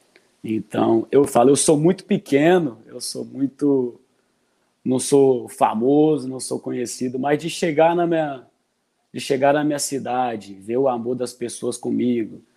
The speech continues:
de ver os meninos pequenos falando, "Ah, como é que você fez? Como é que aconteceu? Como é que é isso? Como é que é aquilo?" Eu, eu, eu sinto muito orgulho, muito prazer no que eu faço.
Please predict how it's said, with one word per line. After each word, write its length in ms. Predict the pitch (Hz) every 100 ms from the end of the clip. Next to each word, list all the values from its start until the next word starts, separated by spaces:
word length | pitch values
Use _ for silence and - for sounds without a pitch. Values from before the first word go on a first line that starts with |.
| _ _ _ -
de 80 | 113
ver 160 | 127
os 160 | 135 123
meninos 360 | 131 131 127
pequenos 580 | - 117 - 123 123 117
falando, 320 | - 117 120
"Ah, 160 | 175 202
como 240 | 202 180
é 60 | 185
que 120 | 185
você 300 | 175 170 170
fez? 400 | 156 156 156 151
Como 220 | - 143
é 40 | 151
que 100 | 151
aconteceu? 800 | 135 147 - 139 - - 135 135
Como 220 | 127 131
é 80 | 139 _ _ _ _ _ -
que 120 | 131
é 100 | 127
isso? 380 | 135 139 - -
Como 200 | 117 120
é 60 |
que 140 | - 127
é 40 |
aquilo?" 480 | 117 - 156 151 117 _ _ _ _ _ _
Eu, 240 | - 131 127
eu, 100 | 131 120
eu 120 | 131
sinto 320 | 117 139 127 127
muito 260 | 139 139
orgulho, 600 | 131 110 107 127 139 127
muito 260 | 123 131 -
prazer 380 | 123 117 107 113
no 80 |
que 100 | 113
eu 80 | 120
faço. 480 | 104 - 58 - -